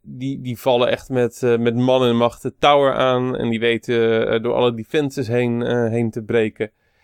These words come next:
En, eh, ja, samen met andere Guardians ben je gewoon aan het knokken tegen die invasie.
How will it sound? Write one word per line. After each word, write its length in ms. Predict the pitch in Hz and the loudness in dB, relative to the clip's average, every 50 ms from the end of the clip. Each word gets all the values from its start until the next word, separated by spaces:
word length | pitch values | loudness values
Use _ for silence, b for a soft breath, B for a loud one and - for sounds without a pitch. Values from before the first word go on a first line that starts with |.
| _ _ _ _ _ _ | _ _ _ _ _ _
En, 580 | - 127 127 123 120 120 120 117 117 117 113 - | -4 -2 2 2 4 4 4 2 2 0 0 0
eh, 460 | - - - - - 123 123 - - - _ _ _ _ _ _ | -2 -2 -2 -2 -2 -4 -4 -6 -8 -10 _ _ _ _ _ _
ja, 180 | 127 117 110 | 0 0 0
samen 380 | 107 - - 147 147 143 139 135 | 0 2 4 4 4 4 4 2
met 260 | 131 120 - - - | 2 2 -2 -4 0
andere 320 | - 165 160 143 123 123 110 | 0 2 2 4 2 2 2
Guardians 840 | 117 131 127 127 127 123 120 110 120 117 117 113 110 - - - - _ _ _ _ _ _ _ _ _ | 4 4 4 6 4 4 2 0 0 2 2 0 -2 -4 -8 -14 -18 _ _ _ _ _ _ _ _ _
ben 180 | 135 123 151 | -2 0 2
je 100 | 143 139 | 2 2
gewoon 140 | 123 131 135 | 2 2 2
aan 60 | 127 | 2
het 140 | 120 117 - _ | 2 0 -2 _
knokken 400 | - 175 175 160 135 - 131 117 | -2 2 2 2 2 0 -6 -2
tegen 220 | - 131 120 110 110 | 0 0 0 0 0
die 140 | 117 120 127 | -2 0 0
invasie. 640 | 120 117 110 175 190 202 180 139 - 127 113 101 | 0 0 2 2 2 4 2 2 0 -2 -6 -8